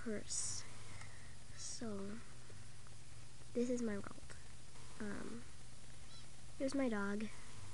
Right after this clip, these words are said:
Nacho. Hey, Nacho. Um, I'll show you my diamonds. Uh, this was my room, actually. I changed shit. So...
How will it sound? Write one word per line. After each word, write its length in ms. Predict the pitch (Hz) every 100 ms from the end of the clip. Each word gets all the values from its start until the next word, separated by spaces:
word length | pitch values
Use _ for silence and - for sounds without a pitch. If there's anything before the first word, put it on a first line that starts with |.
| - - - - - - 220
Nacho. 560 | 196 190 - 196 196 196 - - - - - - - - - - -
Hey, 100 | 370
Nacho. 360 | 302 269 254 247 - - - - - - 269
Um, 400 | 254 254 254 320 - - - -
I'll 140 | 330
show 200 | 392 392
you 240 | 320 302 302
my 160 | 285
diamonds. 720 | 233 202 214 302 - - - - - - - - - - - - - - - - - - - - - - -
Uh, 280 | 220 202 202 -
this 240 | 320 381
was 180 | 453 440
my 140 | 359 311
room, 320 | 240 226 240
actually. 420 | 247 262 302 320 320 - -
I 60 | 240
changed 460 | - - 277 320
shit. 680 | - - - 254 262 - - - - - - - - - - - - - - - - - - - -
So... 280 | - -